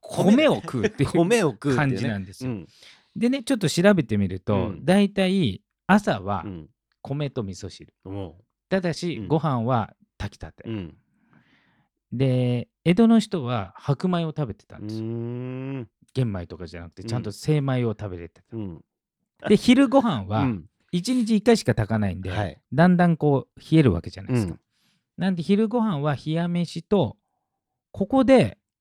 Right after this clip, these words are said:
Speaker 2: やっと魚が出たり出なかった。
Speaker 1: うーん。
Speaker 2: と、あと野菜。
Speaker 1: はい。
Speaker 2: で、人気ランキング、
Speaker 1: うん。
Speaker 2: 江戸時代の人に聞きました。
Speaker 1: はい。
Speaker 2: 人気おかずランキング。
Speaker 1: ランキング。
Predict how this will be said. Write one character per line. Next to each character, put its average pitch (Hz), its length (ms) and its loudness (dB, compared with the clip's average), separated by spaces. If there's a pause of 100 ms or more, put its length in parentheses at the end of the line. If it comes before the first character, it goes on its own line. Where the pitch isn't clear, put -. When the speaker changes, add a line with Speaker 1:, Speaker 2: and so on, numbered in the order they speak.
(180)
Speaker 2:
や 143 160 4
っ 139 100 -4
と 151 140 0
魚 147 540 0
が 131 100 6
出 131 140 4
た 113 140 2
り 92 120 -4
出 104 140 -4
な 92 80 -10
か - 140 -18
っ - 20 -20
た。 - 80 -8
Speaker 1:
う - 20 -4
ー 101 40 -2
ん。 98 880 -8 (640)
Speaker 2:
と、 208 200 2
あ 170 120 2
と 110 120 -2
野 98 160 -4
菜。 90 220 -8
Speaker 1:
は 98 200 -6
い。 76 160 -14
Speaker 2:
で、 131 460 -2
人 180 260 0
気 196 140 -2
ラ 180 120 2
ン 151 120 -2
キ 101 120 -10
ン 85 140 -12
グ、 98 120 -10
Speaker 1:
う 98 80 -6
ん。 87 180 -10 (680)
Speaker 2:
江 143 80 2
戸 175 140 2
時 170 160 -8
代 151 180 -6
の 110 100 -6
人 107 180 -6
に 98 100 -8
聞 - 160 -16
き 127 100 -2
ま 120 160 -2
し - 140 -14
た。 90 100 -8
Speaker 1:
は 98 160 -6
い。 117 40 -4
Speaker 2:
人 165 280 0
気 147 260 0 (440)
お 135 80 -2
か 151 140 4
ず 135 120 -2
ラ 139 140 2
ン 127 40 2
キ 131 40 4
ン 135 40 2
グ。 139 60 0
Speaker 1:
ラ 110 80 -2
ン - 20 -2
キ 101 100 -4
ン 95 100 -8
グ。 98 200 -8